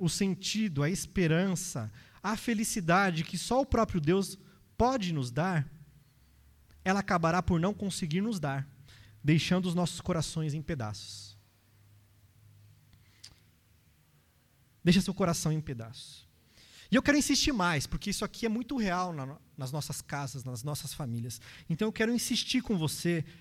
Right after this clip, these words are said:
em falar sobre felicidade. E o Santo Agostinho vai nos ajudar. Ele vai dizer por que não satisfaz, por que escraviza, por que despedaça nosso coração. Ele diz assim: ó, "Desejamos coisas perecíveis pra felicidade."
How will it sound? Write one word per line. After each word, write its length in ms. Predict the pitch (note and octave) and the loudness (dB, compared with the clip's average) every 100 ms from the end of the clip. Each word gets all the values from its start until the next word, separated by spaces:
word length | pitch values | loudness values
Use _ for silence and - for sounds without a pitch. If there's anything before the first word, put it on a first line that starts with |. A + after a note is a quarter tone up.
| - | -4
em 120 | E3 | -2
falar 300 | D#3+ E3+ E3+ | 2 2 2
sobre 220 | D#3+ E3 D3+ | 0 0 0
felicidade. 840 | D#3+ D3 - C3+ A2+ A#2+ - - - - - - | 0 0 -2 -4 -4 -4 -8 -16 -20 -20 -4 2
E 60 | |
o 60 | G3+ | 2
Santo 320 | - A#3+ A#3+ | 4 2 2
Agostinho 480 | G3+ F#3 - A3 G#3+ | 2 0 2 2 2
vai 120 | G3+ | 2
nos 140 | F#3+ | 2
ajudar. 420 | F#3 E3+ C3+ G#2+ G#2 - - _ _ _ _ _ - - _ _ _ _ _ - - - - _ _ _ | 0 0 0 -4 -8 -20 -20 _ _ _ _ _ -20 -20 _ _ _ _ _ -20 -20 -20 -20 _ _ _
Ele 140 | G#3 | 0
vai 100 | B3 | 2
dizer 140 | A#3+ A#3+ | 4 2
por 200 | D#4 D4 | 2 0
que 220 | - C4+ | 0 0
não 140 | C4+ | 0
satisfaz, 560 | A#3 A3+ - - E3+ D3 | -2 -2 -4 -4 -2 -2
por 180 | A3 G#3+ | -2 0
que 140 | A#3+ | 0
escraviza, 580 | B3 - A#3 F#3+ F#3 F#3 | 0 0 0 0 0 -2
por 160 | G3+ F#3 | -4 -4
que 100 | A3+ | -4
despedaça 640 | G3 - A#3 F#3 F#3+ G3+ | -2 0 2 2 0 -2
nosso 200 | F3+ - | -4 -4
coração. 580 | F#3 D#3 - E3 B2+ B2 - - - | -2 -2 -4 -6 -6 -10 -16 -18 -2
Ele 140 | G3 A3 | 0 2
diz 180 | A3 | 4
assim: 320 | A3 - G#3+ G#3 | 4 2 2 4
ó, 200 | D3+ A2+ - - - | 2 0 -6 -16 2
"Desejamos 640 | E3 A3 G#3 F3 A#3 A3+ | 4 6 8 8 6 2
coisas 540 | - - G#3+ A#3 F3+ - | 2 8 8 10 4 4
perecíveis 760 | - G#3+ C4 - B3+ C#4 A#3+ | 8 8 8 6 6 8 6
pra 140 | - E3 | 4 0
felicidade." 720 | D#3 C3 D3+ A#2 A2 - | 0 -2 -4 -6 -6 -10